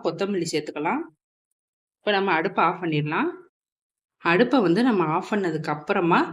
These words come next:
கொஞ்சமா லெமன் ஜூஸ் பிழிஞ்சு விட்டுக்கலாம். முதல்லயே நம்ம பிழிஞ்சிடக்கூடாது, கசப்பு தட்டிரும். அடுப்பை ஆஃப் பண்ணிட்டு நம்ம லெமன் ஜூஸ் பிழிஞ்சுக்கலாம். நான் எப்பயுமே வந்து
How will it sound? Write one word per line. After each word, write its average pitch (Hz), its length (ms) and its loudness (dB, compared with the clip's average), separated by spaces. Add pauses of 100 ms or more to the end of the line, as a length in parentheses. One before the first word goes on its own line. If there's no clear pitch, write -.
(420)
கொஞ்சமா 214 540 6
லெமன் 165 300 4
ஜூஸ் 143 220 -2
பிழிஞ்சு 151 280 0
விட்டுக்கலாம். 165 480 2
முதல்லயே 185 380 6
நம்ம 170 200 4
பிழிஞ்சிடக்கூடாது, 165 640 0 (120)
கசப்பு 180 380 -2
தட்டிரும். 170 380 -2 (560)
அடுப்பை 202 360 4
ஆஃப் 170 180 0
பண்ணிட்டு 175 380 0
நம்ம 151 200 0
லெமன் 147 240 0
ஜூஸ் 147 220 -2
பிழிஞ்சுக்கலாம். 143 560 -4 (1800)
நான் 175 180 6
எப்பயுமே 226 380 6
வந்து 180 140 4